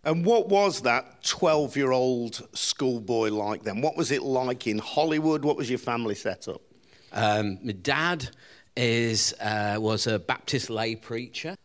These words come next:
Speaker 2: Both of them were in the sort of local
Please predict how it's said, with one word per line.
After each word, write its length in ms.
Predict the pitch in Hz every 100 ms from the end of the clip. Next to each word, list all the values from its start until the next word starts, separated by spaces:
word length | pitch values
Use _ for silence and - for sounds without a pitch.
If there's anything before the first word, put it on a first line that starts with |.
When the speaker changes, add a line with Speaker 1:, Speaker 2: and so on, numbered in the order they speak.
| _ -
Speaker 2:
Both 400 | 151 180 95 151
of 320 | 135 120 104
them 640 | 123 117 113 110 110 107 -
were 260 | 101 110 107
in 200 | 104 104
the 540 | 104 104 104 101 98
sort 220 | - 107
of 120 | 98 98
local 600 | 101 101 - 104 95